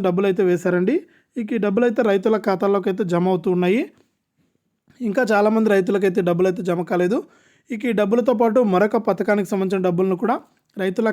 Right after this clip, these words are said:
ఖాతాల్లోకి జమ చేయబోతోంది ఏపీ రాష్ట్ర ప్రభుత్వం. ఆ వివరాలన్నీ కూడా మనం ఇప్పుడే వీడియోలోకి అయితే వెళ్ళి తెలుసుకుందాం. వీడియోను ముందుగా చూస్తున్న వారు లైక్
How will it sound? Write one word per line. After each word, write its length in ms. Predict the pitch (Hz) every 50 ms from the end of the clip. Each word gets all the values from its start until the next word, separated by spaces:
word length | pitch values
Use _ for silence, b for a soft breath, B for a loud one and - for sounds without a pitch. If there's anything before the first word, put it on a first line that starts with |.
| 214
ఖాతాల్లోకి 480 | - 180 175 - 202 202 202 185 214 190 180
జమ 140 | 180 180 170 -
చేయబోతోంది 480 | 190 180 170 180 165 - 180 185 240 370 - b b b b b b -
ఏపీ 240 | 202 180 175 226 180
రాష్ట్ర 300 | 175 160 160 - - 185
ప్రభుత్వం. 360 | 185 170 165 170 151 247 277 370 - b b b b b b b
ఆ 80 | 208 208 208
వివరాలన్నీ 480 | 208 202 220 226 220 220 214 214 214 190 254
కూడా 120 | 202 202 202
మనం 140 | 202 196 190 180
ఇప్పుడే 240 | 180 208 202 254 359 - - _ - 285
వీడియోలోకి 340 | 240 185 190 196 196 185 190
అయితే 100 | 180 - 202
వెళ్ళి 140 | 180 175 175 175
తెలుసుకుందాం. 440 | 175 170 156 - - 180 190 254 - - b b b b b b b -
వీడియోను 300 | 196 196 240 262 262 247 240
ముందుగా 240 | 233 240 247 247 - 247
చూస్తున్న 300 | 226 214 - 233 226 220 220
వారు 160 | 214 240 311 359 - 202 190
లైక్ 180 | 196 202 190